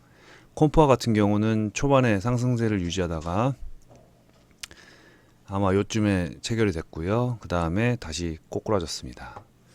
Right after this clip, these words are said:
그럼에도 불구하고 켄쇼 식스 등락에 상관없이 하루 한 주 꾸준히 매수하도록 하겠습니다. 어, 이제 저도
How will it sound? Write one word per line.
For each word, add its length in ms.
그럼에도 380
불구하고 880
켄쇼 340
식스 500
등락에 360
상관없이 920
하루 200
한 140
주 360
꾸준히 760
매수하도록 680
하겠습니다. 680
어, 300
이제 160
저도 420